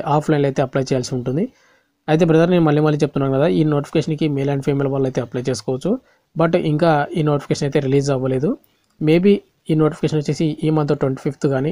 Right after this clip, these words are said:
లేకపోతే టూ థౌజండ్ ట్వంటీ టూ జనవరి ఒకటిన వచ్చే ఎంప్లాయ్‌మెంట్ న్యూస్ పేపర్లో కానీ రిలీజ్ కావడానికి అయితే అవకాశాలు అయితే ఉన్నాయన్నమాట. దీనిలో మొత్తం పోస్టులు వచ్చేసి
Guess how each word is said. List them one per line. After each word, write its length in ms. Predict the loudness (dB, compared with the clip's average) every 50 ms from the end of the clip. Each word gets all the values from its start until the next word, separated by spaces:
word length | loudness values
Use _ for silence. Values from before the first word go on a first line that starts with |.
| -6 -2 -2
లేకపోతే 460 | 0 0 0 0 -2 -2 0 0 0 0 -2 -6 _ _ _ _ _ _ _ -2
టూ 60 | 2
థౌజండ్ 300 | 2 4 2 4 2 2
ట్వంటీ 200 | 0 0 0 0 0 0
టూ 80 | -2 0 2 2
జనవరి 420 | 2 2 2 2 2 2 2 2 0 -2 -4 -8 _ _ _ _ _ _ _ _
ఒకటిన 400 | -2 0 0 0 0 2 2 0 0 0 0 -2
వచ్చే 160 | 2 2 2 2
ఎంప్లాయ్‌మెంట్ 380 | 2 2 2 2 2 2 0 0
న్యూస్ 140 | -2 -4 -4 -4
పేపర్లో 220 | -4 -2 -2 -2 -2
కానీ 120 | -2 -2 0
రిలీజ్ 200 | 0 0 0 -2 -2 -2
కావడానికి 300 | -2 0 0 -2 -4 -2
అయితే 100 | 0 0
అవకాశాలు 380 | 0 0 -2 -2 -4 -2 -4 -4
అయితే 120 | -4 -4 -4
ఉన్నాయన్నమాట. 420 | -4 -6 -6 -6 -6 -4 -2 -2 -4 -4 -6 _ _ _ _ _ _ _ _ 0
దీనిలో 300 | 2 4 4 4 4 4
మొత్తం 260 | 2 2 2 0 0 2
పోస్టులు 260 | 2 0 2 2 0
వచ్చేసి 240 | 0 0 0 2 2